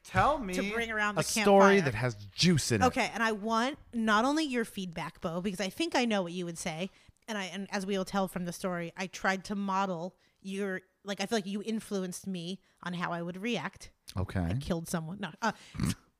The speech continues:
Speaker 2: but then I also wanna hear from, like, married couples or couples,
Speaker 1: Okay.
Speaker 2: men
Speaker 1: All
Speaker 2: and
Speaker 1: right.
Speaker 2: women, how you guys would feel about this.
Speaker 1: All right, go.
Speaker 2: Okay, so there has been, um, a, not even, like, a friend, I would say, but an extended,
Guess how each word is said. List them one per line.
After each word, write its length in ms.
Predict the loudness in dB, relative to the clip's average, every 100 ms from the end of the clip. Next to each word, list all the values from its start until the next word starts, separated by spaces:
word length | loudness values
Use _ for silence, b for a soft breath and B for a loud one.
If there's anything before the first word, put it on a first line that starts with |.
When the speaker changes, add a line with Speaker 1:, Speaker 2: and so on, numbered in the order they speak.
| _ -4
Speaker 2:
but 160 | -2 0
then 100 | 0
I 100 | 0
also 240 | 0 -2
wanna 180 | 0 -2
hear 260 | -2 -4 -4
from, 220 | -4 -2
like, 280 | -4 -6 -6
married 460 | -2 -2 -2 -6
couples 400 | -6 -4 -2 -2
or 140 | -4 -8
couples, 540 | -4 -4 -4 -12 -2
Speaker 1:
Okay. 260 | 2 4 2
Speaker 2:
men 300 | 0 0 2
Speaker 1:
All 60 | 2
Speaker 2:
and 100 | 2
Speaker 1:
right. 40 |
Speaker 2:
women, 240 | -2 -6 -4
how 120 | -4
you 140 | -4
guys 180 | -6 -8
would 140 | -10 -12
feel 200 | -10 -10
about 240 | -14 -18
this. 240 | -16 -14 -4
Speaker 1:
All 60 | 0
right, 160 | 0 6
go. 280 | 6 6 0 _
Speaker 2:
Okay, 180 | -2 -2 -4
so 400 | 0 2 2 -2 -12
there 300 | -4 -4 -2
has 380 | -4 -4 -8
been, 440 | -6 -2 -2 -2 -8 b b b _
um, 320 | -4 -2 -4 -8 _
a, 440 | -8 -6 -4 -6 -8 -8
not 220 | -4 -2
even, 200 | 0 -2
like, 160 | -2 -6
a 40 |
friend, 560 | -12 -4 -2 -2 -4 -4
I 80 | -4
would 100 | -4
say, 120 | -4
but 160 | -4 -6
an 160 | -6 -6
extended, 880 | -8 -10 -12 -4 -2 -2 -4 -6